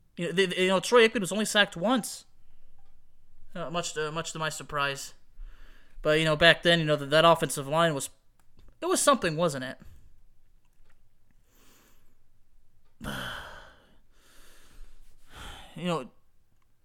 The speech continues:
at halftime, man, Cowboys up twenty-eight to ten.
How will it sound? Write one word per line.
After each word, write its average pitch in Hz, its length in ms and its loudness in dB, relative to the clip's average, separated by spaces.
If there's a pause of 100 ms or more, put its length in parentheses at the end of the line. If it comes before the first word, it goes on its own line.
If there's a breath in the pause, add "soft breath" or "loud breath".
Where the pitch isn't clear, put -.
(540)
at 156 140 0
halftime, 127 580 2
man, 127 240 0
Cowboys 175 420 4
up 156 220 0
twenty-eight 185 840 -2
to - 100 -10
ten. 143 540 -4